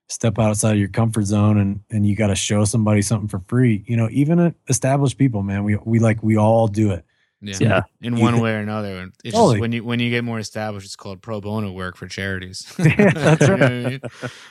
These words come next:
Speaker 1: Uh, so,
Speaker 2: Um,
Speaker 1: yeah, for sure.
Speaker 2: Yeah, nice. Uh, so where can people check out your stuff and learn more about what you do?
Speaker 1: Um, well, uh, stovall studio dot com, uh, S T O V as in Victor, A L L studio dot com. That's the architecture work.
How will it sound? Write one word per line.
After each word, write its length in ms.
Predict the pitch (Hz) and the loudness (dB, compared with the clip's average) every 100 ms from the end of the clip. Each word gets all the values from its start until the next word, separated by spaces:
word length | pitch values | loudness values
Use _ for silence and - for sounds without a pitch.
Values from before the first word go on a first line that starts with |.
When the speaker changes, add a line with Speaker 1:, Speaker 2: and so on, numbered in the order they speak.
| - | -4
Speaker 1:
Uh, 180 | 110 131 | 0 2
so, 140 | 98 131 | 2 0
Speaker 2:
Um, 40 | - | 0
Speaker 1:
yeah, 120 | 120 | -8
for 180 | 101 110 | -2 -2
sure. 300 | - 95 101 _ - | 0 -2 -4 _ -14
Speaker 2:
Yeah, 240 | 101 95 95 | -8 -8 -10
nice. 300 | 98 98 92 _ _ _ _ | -10 -10 -10 _ _ _ _
Uh, 260 | - 123 120 | -4 -2 -2
so 380 | - - 131 127 | -4 -4 -2 -2
where 340 | - 131 160 | -6 -4 -4
can 160 | 170 180 | -2 -4
people 240 | 170 170 165 | -4 -6 -8
check 240 | - 143 | -10 -8
out 100 | 147 | -8
your 100 | 156 | -10
stuff 360 | - 110 127 131 | -10 -8 -10 -10
and 160 | 120 | -8
learn 160 | 120 127 | -6 -6
more 160 | 123 | -6
about 220 | 123 120 117 | -8 -8 -10
what 140 | 123 | -10
you 80 | 123 | -12
do? 180 | 135 107 _ _ _ _ _ _ _ _ | -14 -16 _ _ _ _ _ _ _ _
Speaker 1:
Um, 360 | 139 147 147 160 | -2 2 0 -2
well, 340 | 175 156 147 151 | -4 0 0 -2
uh, 320 | 156 143 127 123 - _ _ _ - | -4 -2 -2 -2 -8 _ _ _ -16
stovall 460 | - 156 151 156 | -4 -2 2 2
studio 540 | 139 - 151 147 147 147 | 2 2 4 4 4 4
dot 240 | 135 131 | 2 -2
com, 520 | 131 127 131 131 113 113 - | 0 0 2 0 -4 -8 -12
uh, 220 | 113 107 107 | -8 -6 -4
S 200 | 117 110 | -2 -4
T 260 | - 117 113 | -2 0 2
O 280 | 113 110 104 | 4 2 2
V 160 | 110 | 2
as 120 | 113 107 | 2 0
in 60 | 107 | -2
Victor, 300 | 104 113 107 | -2 -4 -4
A 180 | 113 107 | -4 -2
L 240 | 110 107 | -2 -2
L 300 | 110 110 107 | -2 0 -2
studio 640 | 104 - 117 117 113 117 117 | -4 -2 0 4 4 4 2
dot 240 | 113 110 | 0 -2
com. 280 | 117 113 110 | -2 0 2
That's 200 | 113 110 | 2 0
the 160 | - 113 | -2 0
architecture 520 | 117 110 117 120 - | 0 -2 0 0 0
work. 300 | 117 120 113 | 2 2 2